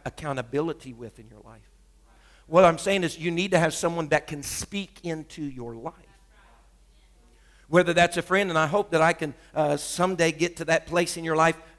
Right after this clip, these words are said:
a person of leadership or pastoral leadership in your life that can speak into your life, that the things that you're not aware of, that maybe we can bring to the surface. And listen, it's, uh,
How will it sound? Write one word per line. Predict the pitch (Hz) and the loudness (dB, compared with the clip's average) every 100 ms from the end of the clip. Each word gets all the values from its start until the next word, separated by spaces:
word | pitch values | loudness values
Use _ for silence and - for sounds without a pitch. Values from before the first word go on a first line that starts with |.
| _ _ _ _ _ - - | _ _ _ _ _ -14 -4
a | 139 | -4
person | - 175 175 175 147 | -2 -6 -4 -4 -6
of | 131 139 | -4 -4
leadership | 143 165 165 - 170 - | -6 -6 -6 -6 -8 -10
or | |
pastoral | - 156 147 - 170 160 | -6 -4 -4 -4 -4 -2
leadership | 156 170 170 175 - | -4 -8 -12 -14 -16
in | - | -18
your | 160 | -18
life | - 180 _ _ _ _ _ _ - | -18 -20 _ _ _ _ _ _ -4
that | 170 165 | -2 -2
can | 156 | -6
speak | - 196 190 | -6 -2 -2
into | 170 | 0
your | 170 | 4
life, | 170 180 | 4 2
that | 170 | -2
the | 160 | -8
things | 151 190 196 | -4 -2 -2
that | 156 170 | -2 -2
you're | 180 | 0
not | 160 180 | 2 0
aware | 175 170 185 | 0 2 2
of, | 175 | 2
that | 160 | -2
maybe | 160 156 | -2 -4
we | 165 165 | -4 -6
can | 165 | -6
bring | 156 156 170 | -6 -6 -4
to | 170 | -6
the | 160 | -6
surface. | 170 196 196 | -8 -8 -8
And | 202 | 0
listen, | 220 196 156 - - | 0 0 -8 -12 -2
it's, | 196 - | 0 0
uh, | - | -2